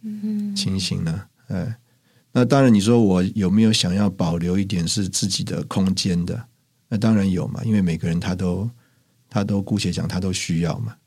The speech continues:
Speaker 2: 好，那所以我们姑且这样讲，就是说，其实我们不一定把这个东西保留在个人里面，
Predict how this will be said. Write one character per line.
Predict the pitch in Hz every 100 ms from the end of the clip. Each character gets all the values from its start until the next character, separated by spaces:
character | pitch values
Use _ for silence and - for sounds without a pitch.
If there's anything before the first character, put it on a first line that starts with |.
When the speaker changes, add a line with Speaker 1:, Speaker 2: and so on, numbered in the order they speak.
| _ _ _ -
Speaker 2:
好， | - 117 - _ _ _ _
那 | -
所 | 113 127
以 | 117
我 | 101
们 | 95 104
姑 | 104 117
且 | 98 90
这 | 107
样 | 95
讲， | 90 85
就 | 98
是 | 92
说， | 95
其 | 92 -
实 | 107 117
我 | 98
们 | 80 85
不 | - 104
一 | 104
定 | 107 107
把 | 90 78
这 | 78 107
个 | 95
东 | 82 92
西 | 98
保 | 92 87 80
留 | 80 82
在 | 95 98 90 -
个 | 147 104
人 | 82 80
里 | 87 107
面， | 107 107